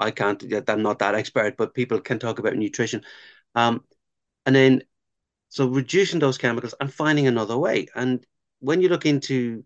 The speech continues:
chemicals and why we use them for cleaning, it's a relatively short history. It only goes back to, like, something like the Second World War. So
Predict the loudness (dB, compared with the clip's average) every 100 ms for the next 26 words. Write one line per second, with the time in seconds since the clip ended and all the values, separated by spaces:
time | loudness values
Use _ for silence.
0 | -4 0 0 0 -4 -4 -4 -2 -2 -2
1 | -4 -6 -6 2 4 4 2 _ -20 -20
2 | _ -4 0 0 0 2 2 0 -4 -4
3 | -2 -2 -2 -4 -6 -10 -16 _ _ _
4 | _ _ -4 2 2 2 0 0 -2 -2
5 | -6 -4 -4 -4 -4 -6 -8 -4 -4 -4
6 | -8 -8 _ _ _ _ _ -4 -2 0
7 | 0 0 -2 _ -20 -20 -2 4 6 6
8 | 2